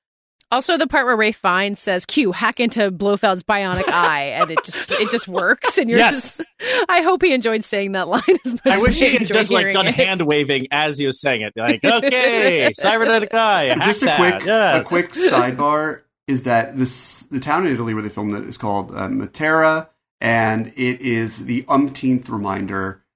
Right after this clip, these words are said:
Speaker 4: that one of the key things about James Bond movies are the locations, and using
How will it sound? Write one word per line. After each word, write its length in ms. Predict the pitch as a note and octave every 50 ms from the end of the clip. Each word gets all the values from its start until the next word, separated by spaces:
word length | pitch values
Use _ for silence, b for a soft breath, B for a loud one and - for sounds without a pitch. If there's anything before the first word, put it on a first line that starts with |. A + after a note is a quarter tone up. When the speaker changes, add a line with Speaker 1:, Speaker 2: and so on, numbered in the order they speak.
| _ _ _ - -
Speaker 4:
that 420 | G#2 G2+ F#2+ F#2+ F#2+ F2+ - _
one 380 | - C3 A2+ A#2+ C3 C3+ C#3 C#3
of 100 | C3+ A2+
the 80 | B2 A#2+
key 380 | - - - B2 A#2 A2 G#2+
things 280 | A2 - G#2 G#2 G2 F#2+
about 160 | G2 G2 F#2+
James 220 | - F#2+ G2+ G2
Bond 160 | - G2 - -
movies 320 | - G#2+ A2 - - - - -
are 160 | - G#2+ -
the 200 | - - A2 A2
locations, 720 | A2 A#2 A2+ - - G#2+ A2 - - - - - - - -
and 200 | - A2+ A2 G#2
using 720 | G#2 A#2 C3 C#3 C#3 B2+ C3 C3+ C3+ C3 B2+ B2 A#2+